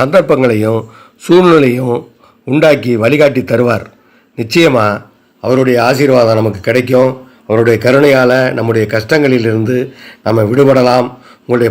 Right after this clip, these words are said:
பணப்பிரச்சனைகள்லாம் தீரும். வேலை இல்லாதவங்களுக்கு வேலை கிடைக்கும். திருமணத்துக்கு முயற்சி செஞ்சுக்கிட்டு இருக்கவங்களுக்கு நல்லபடியா திருமணம் நடக்கும். குழந்தை பாக்கியம் இல்லாதவர்களுக்கு குழந்தை வரம் கிடைக்கும். உங்களுடைய பிரச்சனைகள், கஷ்டங்கள், துன்பங்கள்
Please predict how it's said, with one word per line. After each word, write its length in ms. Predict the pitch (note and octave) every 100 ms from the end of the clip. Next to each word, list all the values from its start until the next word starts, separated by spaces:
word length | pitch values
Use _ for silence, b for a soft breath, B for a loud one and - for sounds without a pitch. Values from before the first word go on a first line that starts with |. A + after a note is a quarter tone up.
| A2+
பணப்பிரச்சனைகள்லாம் 920 | B2 B2 C3 B2 A#2+ A2+ A2 A#2 G#2+
தீரும். 360 | C3 C3+ A#2+ A#2+ - B B -
வேலை 220 | C3+ D3+ C#3+
இல்லாதவங்களுக்கு 600 | C3 B2 A#2+ A#2 A#2 A#2 G#2+
வேலை 160 | C#3 B2+
கிடைக்கும். 420 | A#2 A#2+ A2+ A#2 - _ - - - - - - - - - - -
திருமணத்துக்கு 540 | B2+ D3 D3+ C3 A2+ A#2
முயற்சி 280 | A#2 C#3+ C3+ B2
செஞ்சுக்கிட்டு 320 | A#2+ B2 B2+
இருக்கவங்களுக்கு 400 | A#2 A2+ A2 G#2+ A2
நல்லபடியா 420 | G#2+ C3+ B2 B2 A#2
திருமணம் 380 | B2 C#3+ B2 A2
நடக்கும். 420 | G2+ G#2+ A2 A2 G#2 - B B B B -
குழந்தை 300 | B2+ D#3 D3+
பாக்கியம் 300 | C3 A#2 A#2 A2+
இல்லாதவர்களுக்கு 480 | A#2 A2+ A2+ G#2+ G2
குழந்தை 280 | A#2 C#3+ D3 A#2+
வரம் 200 | G#2+ G2
கிடைக்கும். 440 | G#2 G#2+ A#2+ G2+ G#2+ _ B B B B
உங்களுடைய 280 | - G#2+ G#2
பிரச்சனைகள், 500 | A2 A2 C3+ A#2 A2 G2+
கஷ்டங்கள், 540 | A2 G#2+ C3 A2+ G#2+ G2
துன்பங்கள் 440 | A#2+ C3+ C3+ A2